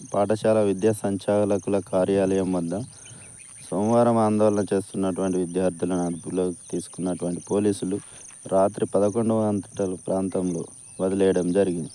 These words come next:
వారు అక్కడి నుంచి నేరుగా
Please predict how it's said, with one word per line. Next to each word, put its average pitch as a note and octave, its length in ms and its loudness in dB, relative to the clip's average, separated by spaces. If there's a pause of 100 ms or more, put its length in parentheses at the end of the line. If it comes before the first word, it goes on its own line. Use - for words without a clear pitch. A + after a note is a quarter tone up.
(1160)
వారు F#2+ 220 4
అక్కడి G#2 340 2
నుంచి G#2+ 300 0
నేరుగా G2+ 440 4